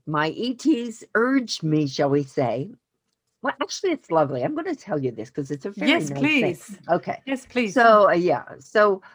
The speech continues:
Speaker 1: um, I was, uh, running these groups, and I've been bringing in speakers and stuff, and, uh, people would, from time to time at the end of the speakers and stuff, would ask questions, and usually they share a little of their own.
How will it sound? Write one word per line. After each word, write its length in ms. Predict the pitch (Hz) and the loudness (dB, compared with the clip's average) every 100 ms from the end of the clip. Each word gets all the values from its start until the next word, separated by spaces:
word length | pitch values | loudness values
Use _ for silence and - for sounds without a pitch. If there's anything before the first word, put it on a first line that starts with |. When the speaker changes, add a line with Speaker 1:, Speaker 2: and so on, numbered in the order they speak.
| _ | _
Speaker 1:
um, 500 | 170 180 180 180 170 - | 4 6 4 0 -4 4
I 100 | 208 | 6
was, 560 | 214 208 208 196 - - | 8 8 4 0 -10 -2
uh, 300 | 175 165 165 165 - | 2 2 0 -6 -10
running 400 | 151 180 202 214 | 0 4 4 4
these 260 | 214 220 - | 0 -2 -2
groups, 380 | 180 170 165 | 0 0 0
and 160 | 165 156 | -4 -2
I've 140 | 151 | -2
been 140 | 165 156 | -2 -2
bringing 260 | 165 180 | -2 -2
in 100 | 190 | -4
speakers 460 | 208 - 147 143 139 | -6 -6 -4 -4 -6
and 100 | 139 | -8
stuff, 320 | 143 135 135 _ - _ - | -6 -6 -8 _ -20 _ 0
and, 500 | 160 170 160 156 151 | 4 4 2 -2 -4
uh, 180 | 147 131 - _ _ - | -4 -8 -14 _ _ -4
people 260 | 320 349 | -4 -2
would, 160 | 254 208 _ _ - | 0 0 _ _ -10
from 140 | 190 | -6
time 220 | 202 165 | -2 -2
to 100 | 151 | -4
time 260 | 147 156 156 | -6 -4 -4
at 140 | 135 | -4
the 180 | 135 104 | -6 -4
end 220 | 170 160 | -4 -2
of 140 | 151 135 | -2 -2
the 100 | 139 | -6
speakers 440 | - 151 143 143 | -6 -6 -4 -6
and 80 | 139 | -6
stuff, 220 | 131 131 | -6 -4
would 100 | 156 | -2
ask 260 | 151 143 - | -2 -4 -4
questions, 640 | - 131 - 139 135 135 | -2 0 -2 -6 -6 -6
and 220 | 139 139 220 - - | -8 -8 -10 -18 -6
usually 320 | 220 208 202 | -4 -2 0
they 220 | 180 185 | 0 0
share 500 | 135 - - 151 147 | -2 -10 0 4 4
a 60 | 147 | 4
little 260 | 143 139 | 2 0
of 120 | 139 | -2
their 140 | 135 180 | 0 2
own. 280 | 175 123 | 2 0